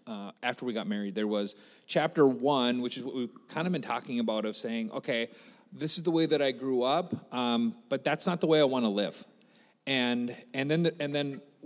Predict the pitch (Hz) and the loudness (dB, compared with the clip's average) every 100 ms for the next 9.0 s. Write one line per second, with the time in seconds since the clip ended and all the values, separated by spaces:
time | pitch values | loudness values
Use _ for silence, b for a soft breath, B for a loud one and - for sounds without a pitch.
0 | - - 160 156 - 180 156 143 - 143 | -18 -2 0 2 2 2 0 -6 2 2
1 | 120 127 120 127 120 117 - 123 123 117 | 2 -4 -2 2 2 2 -4 -4 -2 -2
2 | 110 - 135 135 117 107 117 123 117 120 | -4 -4 -4 0 -2 -2 -8 -8 -6 -4
3 | 113 110 - 117 110 107 - 123 113 123 | -2 -4 -2 0 0 -2 -4 -2 -2 -4
4 | 117 110 104 - 117 - 175 220 190 170 | -4 -2 0 0 -2 -2 0 2 2 2
5 | 135 - 139 - 135 110 - 113 113 B | 0 -2 -2 -2 -2 -2 0 -2 -2 B
6 | B B - - 113 110 - 123 120 117 | B B -20 -12 -6 -6 -4 -4 -4 -6
7 | 143 - 147 151 131 139 117 127 110 123 | -12 -10 -8 -8 -6 -8 -6 -6 -2 0
8 | 113 117 110 104 120 - 113 107 107 104 | 0 0 -2 -4 -6 -6 -2 -2 -2 -4